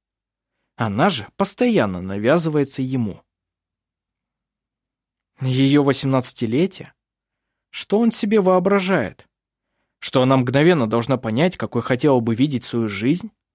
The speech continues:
Почему он должен быть уверен в ее любви? На всю жизнь? Он, у которого такая отталкивающая внешность. Винга испытывает к нему лишь чувство любопытства и не больше.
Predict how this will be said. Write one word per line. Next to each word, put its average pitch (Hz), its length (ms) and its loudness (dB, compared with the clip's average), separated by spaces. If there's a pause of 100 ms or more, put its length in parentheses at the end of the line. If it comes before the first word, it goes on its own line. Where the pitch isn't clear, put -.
(760)
Почему 220 380 0
он 180 120 2
должен 131 340 0
быть 120 200 -2
уверен 160 380 2
в 104 60 -8
ее 131 200 2
любви? 156 480 0 (1120)
На 123 160 -2
всю 123 240 -4
жизнь? 175 440 -2 (800)
Он, 120 460 0
у 123 80 -6
которого 139 400 2
такая 156 320 0
отталкивающая 123 920 -2
внешность. 156 640 -4 (1300)
Винга 220 360 2
испытывает 143 600 0
к - 60 -16
нему 117 180 0
лишь 113 200 -2
чувство - 360 -2
любопытства 147 720 0 (100)
и 160 60 -8
не 170 160 0
больше. 143 480 -4